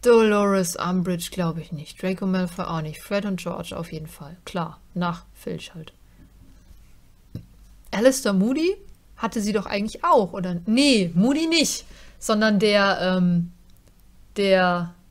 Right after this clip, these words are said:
Barty Crouch Junior als Moody. Fangfrage. <laughs> Das ist echt eine Fangfrage. Weil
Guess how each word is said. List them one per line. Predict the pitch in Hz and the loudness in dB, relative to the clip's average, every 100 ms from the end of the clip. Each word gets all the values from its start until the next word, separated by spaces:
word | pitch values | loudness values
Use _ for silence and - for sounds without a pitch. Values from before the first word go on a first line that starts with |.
| - - - | -20 -20 -8
Barty | - 233 240 | 4 4 4
Crouch | 202 254 233 233 - | 0 4 4 4 2
Junior | 262 311 233 220 240 320 - - - - - - - - - | 2 2 2 4 2 0 -10 -20 -20 -20 -20 -20 -20 -12 2
als | 247 277 185 - - - | 4 6 2 -4 -10 0
Moody. | 185 190 185 165 185 214 - - - - | 4 6 4 2 -4 -10 -20 -20 -20 -20
Fangfrage. | - 294 349 - 180 165 165 175 | 0 0 0 -2 -2 -2 -8 -14
<laughs> | - - - - - - - - - - | -12 -2 -2 -2 -8 -18 -20 -16 -14 -6
Das | - 262 | 0 6
ist | 285 | 6
echt | - | 6
eine | 330 | 4
Fangfrage. | 320 339 - 190 170 175 - - - | 4 4 0 0 0 -6 -12 -18 4
Weil | 220 285 262 302 | 8 8 8 4